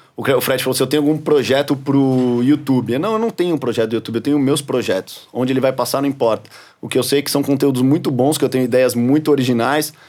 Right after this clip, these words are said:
eu tenho ideias muito criativas e que vou usar, no momento certo, todos os contatos que eu tenho pra fazer, é, essas ideias acontecerem. Então, acho que o mais importante é isso: é saber que eu sou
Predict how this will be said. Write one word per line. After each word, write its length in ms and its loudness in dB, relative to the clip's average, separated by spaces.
eu 80 -6
tenho 160 -2
ideias 260 2
muito 240 2
criativas 640 2
e 120 -2
que 120 -6
vou 220 2
usar, 640 0
no 100 0
momento 300 0
certo, 320 0
todos 260 -2
os 40 -6
contatos 480 -2
que 80 0
eu 80 2
tenho 280 0
pra 160 0
fazer, 320 0
é, 720 2
essas 260 -2
ideias 340 2
acontecerem. 720 0
Então, 220 0
acho 100 -2
que 80 -2
o 20 0
mais 200 0
importante 480 0
é 80 0
isso: 240 0
é 20 0
saber 320 0
que 300 -4
eu 180 2
sou 500 0